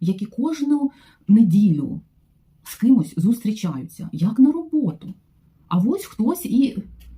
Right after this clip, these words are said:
підбере. В мене це от просто, просто там час від часу щось траплялось, і я вам просто показую як приклад, які чоловіки є в Італії,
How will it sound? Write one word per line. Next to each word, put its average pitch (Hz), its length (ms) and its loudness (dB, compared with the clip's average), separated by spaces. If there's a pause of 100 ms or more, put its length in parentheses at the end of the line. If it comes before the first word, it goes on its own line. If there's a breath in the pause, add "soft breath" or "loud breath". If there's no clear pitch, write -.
(380)
підбере. 226 520 2 (960)
В 156 60 2
мене 214 440 2
це 240 160 -4
от 240 200 -8
просто, 190 400 -2
просто 208 340 -2
там 160 360 -6
час - 260 -4
від 165 140 -2
часу 220 300 -4
щось 196 280 -6 (160 loud breath)
траплялось, 196 540 -4
і 190 80 -4
я 190 140 -4
вам 220 160 -2
просто 226 280 -6
показую 202 440 -4
як 196 180 -6
приклад, 180 480 -2
які 165 360 -4
чоловіки 165 640 -4
є 175 240 -2
в 175 160 -10
Італії, 156 500 -10